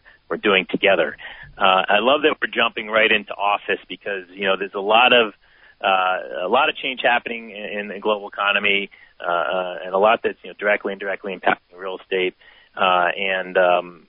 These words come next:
uh, so lots to talk about, but, you know, what's taken a lot of center stage has been office and, and, and return, uh, to office, uh, over the last, uh, uh, eighteen months. And, uh, I guess I'll start by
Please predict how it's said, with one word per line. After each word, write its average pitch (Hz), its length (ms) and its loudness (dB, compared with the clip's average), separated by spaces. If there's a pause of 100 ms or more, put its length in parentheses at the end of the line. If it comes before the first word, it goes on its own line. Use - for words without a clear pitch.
(100)
uh, 85 420 -6
so 98 100 -8
lots 117 180 0
to - 60 -12
talk 120 280 2
about, 90 300 0
but, 90 80 -12
you - 260 -20
know, 101 80 -2
what's 101 220 -6
taken 117 500 -4
a 101 60 -2
lot 104 200 2
of 98 120 -6
center 101 260 4
stage 107 340 0
has 104 260 4
been 92 180 -4
office 98 480 -2
and, 90 180 -10
and, 90 240 -20
and 90 160 -12
return, 98 520 -4 (360)
uh, 90 220 0
to - 120 -6
office, 98 460 2 (440)
uh, 92 160 2
over 90 180 -2
the 87 60 -2
last, 87 380 -2
uh, 82 360 0 (180)
uh, 82 180 0
eighteen 92 400 -4
months. 87 340 -2
And, 85 200 -2 (380)
uh, 90 320 4
I 101 60 0
guess 120 180 2
I'll 113 160 0
start 135 380 4
by 110 120 -2